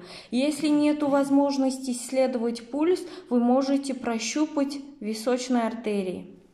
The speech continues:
Попробуйте найти у себя. Третье — это сонная артерия. Сонная артерия,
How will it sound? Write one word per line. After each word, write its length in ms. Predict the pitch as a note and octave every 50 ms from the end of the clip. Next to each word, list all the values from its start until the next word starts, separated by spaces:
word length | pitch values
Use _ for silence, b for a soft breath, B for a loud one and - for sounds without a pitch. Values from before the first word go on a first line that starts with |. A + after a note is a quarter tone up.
| _ _ _ _ _ _ _ - - _ _ _ _ _ _ _ _ _ _ _ _ _ _ _ _ B B B B B B B B B
Попробуйте 800 | C4+ C4 C4+ C4 C4+ C4 C4 B3 A#3 A#3+ B3 B3 A#3+ - B3+ B3
найти 380 | A#3+ A#3 A#3 A#3+ A#3+ A#3+ A#3+
у 80 | A3+ A3+
себя. 580 | A3 - - A3 G3+ G#3 A3 A3 A3 C4 D#4+ - - - - - - - _ _ _ _ _ _ _ _ _ _ _ _ b b b b b b b b b b b b b b b b _ -
Третье — 520 | C#4+ D4 D#4 E4 F4 F#4 - - F#4 F#4
это 320 | E4+ - C4 C#4 - C#4+ C#4
сонная 640 | C#4 - - C#4 C4 C4 C4 B3+ B3 B3 B3 A#3+
артерия. 580 | A#3+ A#3+ A#3+ - A#3 G#3+ G#3+ G3+ F#3+ F#3 F3+ F#3+ G#3 - - - - - _ _ _ _ _ _ _ _ _ _ _ _ _ _ _ _ _ _ _ _ _ _ b b b b b b b b b b b _
Сонная 840 | - - - - - - - D4 C#4 D4 D#4 D#4+ E4 E4 D#4 D4+ C#4
артерия, 720 | B3 A#3 - - - B3+ C4 C#4 C#4 D4+ D#4+ F4 G4 A4+